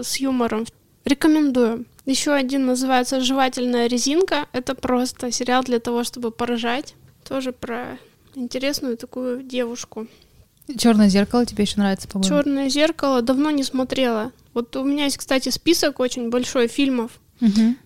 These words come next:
Speaker 2: Ты его не
Speaker 1: который,
Speaker 2: захватила с собой?
Speaker 1: который я бы хотела пересматривать потом с детьми, там, с, с друзьями, со временем, смотреть под, э, под другим углом, по-новому. И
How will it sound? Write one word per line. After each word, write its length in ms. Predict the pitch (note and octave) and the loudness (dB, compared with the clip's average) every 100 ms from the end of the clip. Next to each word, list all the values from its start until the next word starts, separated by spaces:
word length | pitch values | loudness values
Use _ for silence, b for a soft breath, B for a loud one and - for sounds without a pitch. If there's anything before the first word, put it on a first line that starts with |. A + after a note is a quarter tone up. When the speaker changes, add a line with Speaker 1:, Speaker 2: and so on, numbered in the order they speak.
| _ | _
Speaker 2:
Ты 80 | - | 2
его 100 | B3 | 6
не 40 | A3+ | 8
Speaker 1:
который, 140 | A#3 | 8
Speaker 2:
захватила 400 | A3+ A#3+ A3+ F4+ | 6 4 2 4
с 80 | D4 | 2
собой? 120 | - D#4 | 4 4
Speaker 1:
который 180 | D4 B3+ | 4 2
я 200 | C4 C#4 | 0 0
бы 140 | C4 | -2
хотела 480 | - C4 C4 C4 A3+ | -4 -4 0 0 -2
пересматривать 840 | A3+ B3 A#3+ C#4+ D4+ D#4+ D4 C4+ | -2 -2 0 0 0 0 0 -2
потом 520 | - C4 - C#4 C#4 C4 | -2 -4 -2 -2 -2 -2
с 60 | |
детьми, 500 | A#3+ A#3+ C4+ C4+ D4+ C#4 | -2 -4 -2 0 0 0
там, 400 | C4 B3 A3+ A3+ A#3 A#3+ | -2 -4 -4 -4 -4 -6
с, 140 | B3+ B3 | -8 -8
с 300 | - C4 B3 | -6 -4 -4
друзьями, 640 | B3 C4+ B3+ C4 C#4+ C4+ | 0 2 2 2 2 0
со 160 | A#3+ B3+ | 0 2
временем, 640 | B3 D4+ D#4 C#4 C4 B3 | 4 4 4 0 -2 -2
смотреть 600 | B3 B3+ B3 C#4 C#4+ C#4 - | -2 0 0 0 -2 -4 -6
под, 140 | C4 - - | -6 -6 -4
э, 280 | B3 A#3 A3+ - | -2 -2 -4 -4
под 140 | B3+ | -2
другим 400 | B3+ C4 C#4+ C#4 | 0 -2 0 0
углом, 420 | B3 B3 C#4+ D4 | 0 2 2 0
по-новому. 640 | C#4+ B3+ C4+ C#4 B3+ A#3+ A#3+ B B B B _ | -4 -2 0 0 -2 -4 -8 B B B B _
И 60 | - | -10